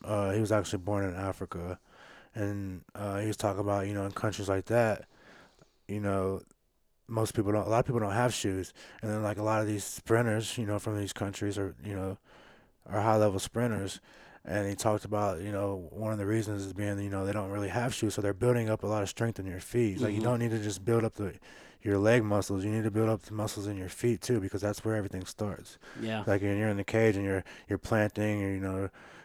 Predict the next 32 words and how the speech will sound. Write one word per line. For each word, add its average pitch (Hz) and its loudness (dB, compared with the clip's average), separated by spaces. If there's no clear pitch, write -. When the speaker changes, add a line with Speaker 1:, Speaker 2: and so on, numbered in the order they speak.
Speaker 1:
you're, 110 -8
you 92 -4
know, 98 -6
turning 113 0
your 95 -2
hip 110 0
over 107 4
with 107 4
it, 104 4
like, 95 0
everything 104 -2
starts 101 -4
at 90 -12
your 90 -14
feet. - -10
Speaker 2:
Yeah. 113 2
Well, 131 4
everything 156 6
you 135 4
do 156 6
is 135 6
barefoot, 123 4
right? 113 0
I 107 -6
mean, 107 -2
Speaker 1:
Mm-hmm. 104 -4
Speaker 2:
when 104 -4
you, 98 -8
when 104 -6
it 101 -6
comes 101 -6
to 98 0